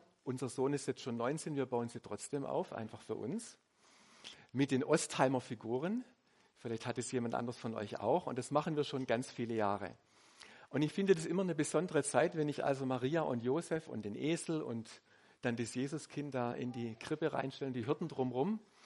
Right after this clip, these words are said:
dann strahlt es ziemlich viel Ruhe aus. Also Maria und Josef, die stehen da drin und die machen eigentlich bis Heilige Drei Könige nichts.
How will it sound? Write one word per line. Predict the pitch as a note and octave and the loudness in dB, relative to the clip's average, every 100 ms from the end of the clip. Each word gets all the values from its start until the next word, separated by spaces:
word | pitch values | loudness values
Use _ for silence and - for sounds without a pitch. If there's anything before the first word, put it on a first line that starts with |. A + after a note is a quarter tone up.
| - - - - - _ - | -20 -20 -20 -20 -20 _ 2
dann | C#3+ D3+ | 4 4
strahlt | - C#3 C#3+ E3+ | 4 10 12 12
es | - | 4
ziemlich | E3 D#3+ - | 0 0 0
viel | D3+ | -2
Ruhe | B2+ C3 D3 A2 | 2 4 6 4
aus. | G#2 F#2+ - - _ _ _ _ - _ _ - | -2 -4 -14 -20 _ _ _ _ -20 _ _ -4
Also | C3 C#3+ | 0 4
Maria | C#3 D3 F3+ | 6 10 10
und | D3+ | 8
Josef, | C3 E3 F#3+ G3 | 6 4 4 0
die | - C#3+ | 0 -4
stehen | D3+ D3 | 0 2
da | C3+ | 2
drin | - - F#3+ | 2 0 0
und | D#3+ | 2
die | C3 | 2
machen | C3 D#3 D#3+ | 2 2 -2
eigentlich | C3 C3 B2+ | 0 -2 -4
bis | D3 - | -8 -4
Heilige | C3+ B2 C3 B2+ | 0 2 0 -2
Drei | A#2 | -2
Könige | A2+ A#2 A#2 A#2+ | -2 -4 -6 -4
nichts. | A2+ G#2+ - - | -6 -6 -8 -16